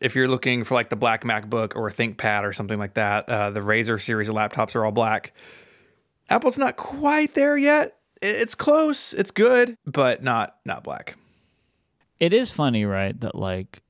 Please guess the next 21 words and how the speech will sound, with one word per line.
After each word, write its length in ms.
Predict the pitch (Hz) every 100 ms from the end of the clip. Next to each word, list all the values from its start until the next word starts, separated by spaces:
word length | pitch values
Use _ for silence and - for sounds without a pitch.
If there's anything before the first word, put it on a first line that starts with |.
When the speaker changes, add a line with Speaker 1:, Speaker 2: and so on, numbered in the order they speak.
| -
Speaker 2:
the 160 | 113 104
black 440 | 104 107 113 -
of 80 | 110
space 680 | - - 101 95 110 - - -
is 180 | 98
just, 300 | - 98 -
like, 400 | 101 101 - - _
the 160 | - 110
blackest 520 | 87 98 95 98 -
black 260 | 104 90 -
there 140 | 87
can 200 | - 92
be, 320 | 92 90 95 113
right? 320 | 110 92 104 _ _ _ _ _ -
Like, 160 | 104 - 113 -
no, 240 | 107 95 -
no 260 | 113 101
light, 340 | 92 87 98 -
you 100 | 107
know? 240 | 101 101 127 _ _ _ _ _ _ -
And 360 | 113 101 95